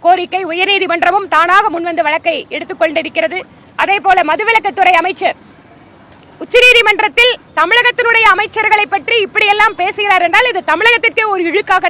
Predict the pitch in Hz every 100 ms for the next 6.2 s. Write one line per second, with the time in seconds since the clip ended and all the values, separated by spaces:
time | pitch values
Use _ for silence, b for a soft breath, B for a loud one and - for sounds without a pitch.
0 | 320 285 277 262 254 170 - - - -
1 | - - - - - 392 427 480 523 523
2 | 392 480 554 453 466 427 440 440 453 440
3 | 370 392 427 - 339 370 339 247 277 -
4 | - - - - - - - - 1077 -
5 | - - - - - - - - - 359
6 | 392 339